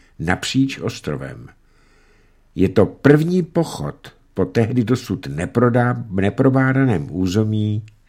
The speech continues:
Nové Země. V expedici Vjačeslava Pachtusova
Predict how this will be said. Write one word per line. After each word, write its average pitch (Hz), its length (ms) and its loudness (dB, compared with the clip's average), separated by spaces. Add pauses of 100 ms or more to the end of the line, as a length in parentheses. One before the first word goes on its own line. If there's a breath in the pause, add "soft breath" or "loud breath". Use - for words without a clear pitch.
Nové 82 380 2
Země. 67 480 -8 (2250 soft breath)
V - 140 -20
expedici - 880 2 (680)
Vjačeslava 131 640 2
Pachtusova 76 880 -4